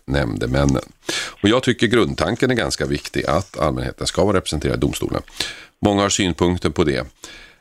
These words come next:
En sak som man hör då och då om nämndemän, eh, och det är att de är ganska ointresserade av sitt uppdrag ibland, till den milda grad att de somnar. Och det finns massor med historia i juristkretsar om sovande nämndemän.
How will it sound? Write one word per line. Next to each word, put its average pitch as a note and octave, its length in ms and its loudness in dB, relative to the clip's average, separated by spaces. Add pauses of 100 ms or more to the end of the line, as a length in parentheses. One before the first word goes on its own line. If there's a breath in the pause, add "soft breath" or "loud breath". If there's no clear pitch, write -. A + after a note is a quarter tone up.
En B2+ 180 0
sak B2 240 2
som G#2+ 120 0
man F#2 160 2
hör F#2+ 380 2
då F2+ 200 2
och E2+ 80 4
då D2+ 200 4
om G2+ 280 2
nämndemän, D2+ 800 0
eh, D#2 320 2 (720)
och E2 80 2
det A2+ 160 4
är G2 60 2
att D2+ 120 -6
de E2 280 2
är D2 400 0
ganska D#2+ 260 -2
ointresserade E2+ 800 2
av B1+ 120 0
sitt - 240 -4
uppdrag B1+ 420 -2
ibland, A#1+ 500 0 (100)
till E2 200 2
den C#2+ 200 0
milda D#2 360 0
grad E2+ 340 0
att - 140 -6
de A#1+ 180 -6
somnar. C2+ 640 0
Och D2 100 0
det F#2+ 80 2
finns B2 280 2
massor G#2+ 300 4
med A2 80 2
historia D#2+ 400 4
i D2+ 60 4
juristkretsar D2+ 920 2
om C#2+ 120 2
sovande C2 600 0
nämndemän. B1+ 560 -2